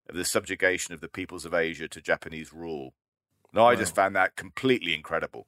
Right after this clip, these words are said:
Speaker 2: Yes.
Speaker 1: Completely incredible. Th-, not least, I mean, I, I appreciate, I mean, having worked for the Japanese and having spent some time in Japan, I would accept that there is a degree of cultural, uh, difference. You know, the Japanese are different from us. They're different from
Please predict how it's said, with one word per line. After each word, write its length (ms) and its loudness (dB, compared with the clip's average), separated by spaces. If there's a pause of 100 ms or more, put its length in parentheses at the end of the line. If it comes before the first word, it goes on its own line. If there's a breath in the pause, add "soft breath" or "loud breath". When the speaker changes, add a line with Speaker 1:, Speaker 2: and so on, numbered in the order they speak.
(140)
Speaker 2:
Yes. 340 0
Speaker 1:
Completely 460 2
incredible. 540 0 (260)
Th-, 200 -8
not 260 2
least, 380 2
I 80 8
mean, 240 -4 (400)
I, 160 10
I 120 6
appreciate, 460 4
I 60 6
mean, 100 -2
having 220 -2
worked 300 0
for 60 -4
the 80 -6
Japanese 420 -2
and 40 2
having 200 -2
spent 300 2
some 240 4
time 420 6
in 120 -4
Japan, 520 2 (380 loud breath)
I 100 10
would 160 2
accept 340 2
that 60 -4
there 140 2
is 120 -2
a 60 -4
degree 380 0
of 120 -2
cultural, 800 0 (460)
uh, 400 8
difference. 680 0 (340)
You 80 4
know, 80 6
the 120 -2
Japanese 440 2
are 160 8
different 260 -4
from 140 -4
us. 200 2
They're 180 4
different 460 -2
from 520 4